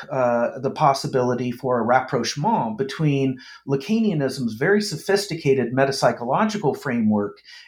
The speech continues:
and the resources offered by the neurosciences. And of course, you know, in the, in the background lurks for me, you know, a rather,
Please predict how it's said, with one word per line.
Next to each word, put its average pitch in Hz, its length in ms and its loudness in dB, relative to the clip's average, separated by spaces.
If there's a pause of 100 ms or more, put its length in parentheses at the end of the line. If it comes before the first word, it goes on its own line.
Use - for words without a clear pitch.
and 139 560 0
the 135 280 2
resources 139 800 0
offered 131 560 0
by 107 420 2 (320)
the 143 60 0
neurosciences. 120 1040 -2 (400)
And 185 220 2
of 175 180 -6
course, 196 560 0
you 196 100 0
know, 165 140 4
in 160 160 0
the, 160 120 0
in 156 120 2
the 151 60 2
background 180 640 0
lurks - 560 -2 (120)
for 151 140 -6
me, 175 480 0
you 170 80 -2
know, 131 220 2
a 139 80 -2
rather, 151 640 0